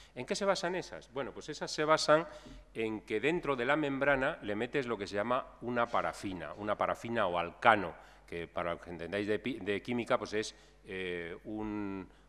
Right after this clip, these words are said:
un producto hidrocarbonado de, con, con un número de, de, de grupos,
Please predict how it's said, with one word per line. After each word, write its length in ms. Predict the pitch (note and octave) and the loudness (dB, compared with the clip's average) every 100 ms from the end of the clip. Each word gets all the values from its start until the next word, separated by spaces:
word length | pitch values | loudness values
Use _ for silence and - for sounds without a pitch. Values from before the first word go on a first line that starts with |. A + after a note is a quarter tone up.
| _ - | _ -8
un 580 | A2 G#2+ G2+ G2 F#2+ - | -6 -4 -6 -8 -10 -8
producto 500 | G#2 G#2+ - B2+ A#2 | -6 -6 -6 -4 -2
hidrocarbonado 1080 | G2 F#2+ F#2 F#2 F2+ F#2 G#2+ A#2+ A2 D#3+ - - - F#2 D#2+ | -2 -4 -2 -2 -2 -2 2 2 2 -4 -8 -18 -20 -16 -6
de, 460 | G2 B2+ A#2+ F#2 | -2 -2 -2 -6
con, 380 | - E2+ E2 D#2+ | -10 -12 -12 -14
con 200 | - F2 | -12 -10
un 140 | G2 G#2+ | -6 -4
número 320 | G#2+ G#2+ G2+ | -2 0 0
de, 640 | F#2+ F#2 E2+ E2+ F2+ E2 | -2 -2 -4 -8 -12 -12
de, 760 | F2 E2+ E2 E2 D#2+ D#2+ D#2 F2+ | -8 -8 -8 -10 -10 -12 -16 -14
de 120 | F2 E2+ | -14 -8
grupos, 600 | G#2 F#2 G2+ F#2+ - | -8 -6 -4 -4 -6